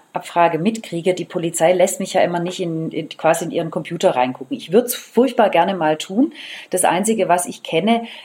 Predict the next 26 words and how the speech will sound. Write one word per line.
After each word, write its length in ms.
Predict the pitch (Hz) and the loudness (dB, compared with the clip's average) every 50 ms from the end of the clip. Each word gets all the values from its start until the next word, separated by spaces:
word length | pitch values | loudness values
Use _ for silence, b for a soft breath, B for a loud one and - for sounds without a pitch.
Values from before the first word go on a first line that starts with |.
| B _ - | B _ -2
äh, 320 | 180 175 175 175 - - | 2 4 4 4 4 2
ist 180 | 202 196 - - | -2 -2 0 -2
eben 200 | 185 180 175 147 | -4 -4 -2 -2
aus 200 | 110 170 170 - | -2 -2 -2 -6
dieser 300 | - 175 170 - 180 - | -10 -10 -6 -2 -2 0
Errichtungsanordnung 1000 | - 156 160 190 208 - - 247 226 226 - 196 196 - - 190 190 185 180 175 | 0 0 -2 -4 -4 -2 -2 -2 0 0 0 0 0 2 0 0 0 -2 -6 -2
der 280 | 170 170 170 165 165 - _ - | 0 0 0 0 -4 -8 _ -2
Datei 340 | - 175 170 - 165 156 | -2 -2 0 2 0 0
Gewalttäter 600 | 156 170 160 156 151 160 165 170 175 165 156 165 160 | 0 2 0 2 2 2 2 2 -2 -2 0 -2 -4
Sport, 360 | - - - 151 156 160 - B B B B B B _ | -4 -2 2 2 2 2 0 B B B B B B _
äh, 220 | 156 156 151 147 | 0 2 2 2
so 140 | 147 151 151 | 0 -2 -6
die, 240 | 143 151 151 151 147 | -6 -6 -8 -8 -8
die 140 | - 139 139 | -8 -10 -8
Formblätter, 800 | - - 135 151 180 185 165 - _ - 147 151 147 156 160 143 | 0 4 4 4 4 0 -8 -6 _ 2 2 2 4 4 2 4
was 220 | 143 143 143 - | 4 0 0 -4
gespeichert 500 | - - - 123 117 131 135 143 139 135 | -8 -6 -4 -4 -4 -4 -4 -6 -8 -6
werden 300 | 135 131 135 135 - 139 | -6 -8 -8 -8 -8 -10
kann. 260 | - - - 131 131 | -10 -10 -10 -8 -6
Und 120 | 135 - - | -6 -6 -2
in 140 | - 214 | 2 4
der 120 | 233 233 233 | 4 4 4
Tat 440 | 233 180 175 170 175 175 - - - | 2 2 4 4 4 2 0 -8 -4
können 280 | 170 160 160 165 160 | -2 -2 -2 -2 -2
da 180 | 156 151 151 151 | -2 -2 -2 -2
so 220 | 151 156 147 139 | -4 -6 -8 -8